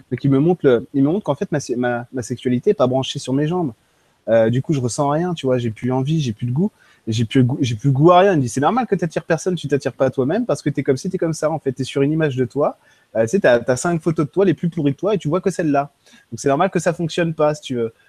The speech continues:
Hein, parce que ton chakra racine, euh, ton ego, ton identité te montre pas la bonne image de toi. Alors, il me dit, « Regarde, regarde ce que je fais. » Hop, je dégage ça, l'image de maman, l'image de papa, machin truc. Et maintenant, je te mets toi. Hein, je te mets Eric, l'image de toi.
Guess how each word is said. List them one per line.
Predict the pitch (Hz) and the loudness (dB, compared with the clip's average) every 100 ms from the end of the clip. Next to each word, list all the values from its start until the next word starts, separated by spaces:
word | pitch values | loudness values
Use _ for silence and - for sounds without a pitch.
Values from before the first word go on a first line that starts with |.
| _ 101 | _ -4
Hein, | 156 | -2
parce | 170 | -2
que | 139 | -2
ton | 143 | -4
chakra | 131 143 147 | -2 0 2
racine, | 131 123 - 208 190 | 2 2 0 -2 0
euh, | 127 | 0
ton | 120 135 | 0 0
ego, | 135 139 214 | 0 2 2
ton | 151 | 2
identité | 139 143 135 139 202 | 0 0 -2 -2 0
te | 143 | 0
montre | 131 - | -2 -4
pas | 131 185 | 0 2
la | 156 | 4
bonne | 151 | 2
image | 160 160 139 | 2 0 -2
de | 147 | -2
toi. | 143 135 - _ _ - | 0 0 -4 _ _ 2
Alors, | 131 135 | 4 6
il | 135 | 4
me | 147 | 2
dit, « | |
Regarde, | 170 156 143 107 98 | 4 4 4 0 -2
regarde | 147 170 | -2 0
ce | |
que | 160 | -4
je | - | -6
fais. » | 123 101 _ - | -6 -8 _ -2
Hop, | 196 - _ - - _ | -2 -2 _ -20 -20 _
je | 123 | -4
dégage | 120 131 - | -2 -2 -2
ça, | 180 185 | 0 2
l'image | 180 135 123 | 2 -2 -4
de | 127 | -4
maman, | 127 147 170 | -4 -4 -4
l'image | 165 127 117 | -4 -6 -8
de | 113 | -8
papa, | 117 156 160 | -8 -4 -4
machin | 123 123 | -4 -8
truc. | 113 220 - _ - | -4 -6 -6 _ -6
Et | 123 | -2
maintenant, | 135 190 | -2 -2
je | - | 2
te | |
mets | 180 170 | 2 2
toi. | 143 143 - _ _ | -2 -4 -8 _ _
Hein, | 135 220 - | -10 -10 -12
je | - | -6
te | 120 | -2
mets | 160 208 _ _ _ | -2 -4 _ _ _
Eric, | 143 143 214 - | 0 2 0 0
l'image | 143 156 | 0 2
de | 147 | 0
toi. | - 120 | -2 -4